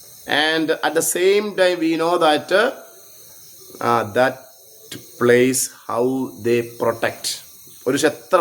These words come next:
മനോഹരമായിട്ട് ആ സ്ഥലത്തെ അവര് പ്രൊട്ടക്ട് ചെയ്തിരിക്കുന്നത്. ഈ പാഠത്തിന്റെ ആരംഭത്തിൽ പറയുന്നുണ്ട്, how our ancestors, uh, harmony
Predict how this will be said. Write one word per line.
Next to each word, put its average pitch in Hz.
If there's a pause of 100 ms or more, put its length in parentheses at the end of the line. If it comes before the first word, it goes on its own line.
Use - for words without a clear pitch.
മനോഹരമായിട്ട് 143
ആ 123
സ്ഥലത്തെ 123
അവര് 117
പ്രൊട്ടക്ട് 120
ചെയ്തിരിക്കുന്നത്. 95
ഈ 120
പാഠത്തിന്റെ 131
ആരംഭത്തിൽ 143
പറയുന്നുണ്ട്, 117 (920)
how 190 (180)
our 180 (120)
ancestors, 190 (1600)
uh, 120 (240)
harmony 165